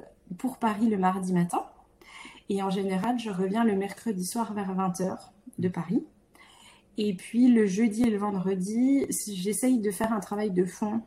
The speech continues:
sur les dossiers. Je travaille avec l'équipe, euh, euh, sur la préparation d'amendements sur les textes de loi, mais des fois en circonscription, on a des sujets à évoquer. Je prends le temps de le faire là.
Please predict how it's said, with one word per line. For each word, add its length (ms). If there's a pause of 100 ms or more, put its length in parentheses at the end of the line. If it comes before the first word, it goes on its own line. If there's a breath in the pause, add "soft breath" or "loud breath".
(100)
sur 240
les 100
dossiers. 420
Je 60
travaille 380
avec 240
l'équipe, 400
euh, 220 (580 soft breath)
euh, 240
sur 220
la 100
préparation 540
d'amendements 500
sur 160
les 120
textes 280
de 80
loi, 360
mais 260
des 100
fois 160
en 20
circonscription, 640
on 40
a 100
des 120
sujets 520 (460 loud breath)
à 80
évoquer. 360
Je 100
prends 140
le 80
temps 160
de 80
le 100
faire 260
là. 260